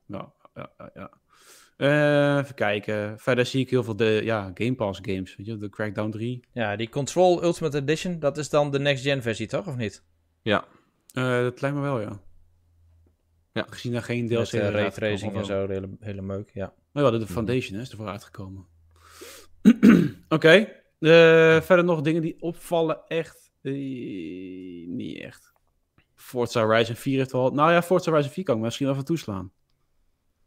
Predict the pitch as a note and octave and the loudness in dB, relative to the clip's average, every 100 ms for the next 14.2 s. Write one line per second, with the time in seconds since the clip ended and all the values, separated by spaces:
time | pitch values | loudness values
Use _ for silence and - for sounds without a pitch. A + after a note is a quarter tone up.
0 | _ - A#2 A#2+ C#3+ D3+ A#2 A#2+ B2 A#2 | _ -4 -2 0 0 -2 -4 -4 -4 -2
1 | B2+ C3+ - G#2+ B2 D#3+ E3 D#3+ E3 F#3+ | -4 -6 -8 -2 0 0 -2 -2 -2 -2
2 | C#3 C3 B2+ - D3 D3+ C#3+ C#3 D3 D#3 | -4 -4 -4 -4 -6 -4 -6 -4 -8 -8
3 | - _ _ _ _ A2 C3+ D3+ G#2+ G2+ | -14 _ _ _ _ 2 4 4 4 0
4 | - C3 C#3 C3+ C#3+ - - C#3+ C3+ A#2+ | -2 0 2 2 0 -2 -2 0 0 0
5 | C#3 A2 F#2 - _ _ _ B2 A#2+ A#2 | -2 -2 -6 -14 _ _ _ -2 0 2
6 | A2+ B2 C3 A2+ G2+ F#2+ G2 - A2+ - | -2 -4 -4 -2 -4 -6 -8 -12 -12 -4
7 | C3 B2+ A#2+ A#2+ B2+ A2+ G2+ G2 G2+ G2+ | 0 0 -2 -2 -4 -4 -6 -6 -6 -8
8 | G#2 G2 G2+ A2 G#2 G#2 G2+ G#2 A2 G#2 | -8 -8 -10 -6 -4 -2 -4 -6 -8 -6
9 | G#2 A2 A#2 - B2+ - _ _ - F3 | -6 -2 -2 -2 -8 -10 _ _ 0 2
10 | - F#3 E3 - D#3+ - F3 E3+ F#3 G3+ | 4 2 2 -2 -2 0 0 2 2 0
11 | - - F3+ - F3 - E3 - D3+ C#3 | 0 -4 -4 0 0 4 2 4 2 2
12 | - _ _ A#2 - E3 A#2 - D3+ - | -2 _ _ -8 -2 0 0 -2 -6 -6
13 | - - - - - - _ _ - B2 | -10 -6 -6 -8 -16 -20 _ _ -4 -2
14 | C3+ | -2